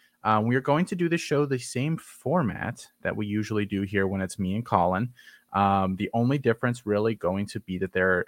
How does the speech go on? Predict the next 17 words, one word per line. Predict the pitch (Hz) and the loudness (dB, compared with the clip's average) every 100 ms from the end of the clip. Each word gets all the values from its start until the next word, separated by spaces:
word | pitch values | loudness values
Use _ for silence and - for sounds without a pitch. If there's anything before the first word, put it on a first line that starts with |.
| - | -4
we | 101 | -2
are | 95 | 0
not | 98 95 92 | 2 2 2
doing | 95 95 92 | -2 -2 -4
the | 90 | -6
start | - - 90 - 117 | -4 0 0 0 -8
sit | - - 85 - | -6 -2 -2 -4
competition | - 92 - - 110 - 78 | -4 -4 -4 -4 -4 -4 -8
this | 78 - | -12 -8
week. | 80 - _ _ _ _ _ _ _ - | -10 -10 _ _ _ _ _ _ _ -6
Um, | 90 87 - | -2 -2 -4
so | - 98 | -4 -4
just | 90 104 101 - | 0 0 -2 -2
i-, | 95 90 | -2 -2
if | 98 | -2
you | 92 | -4
have | 90 110 120 127 123 | 0 2 4 4 -2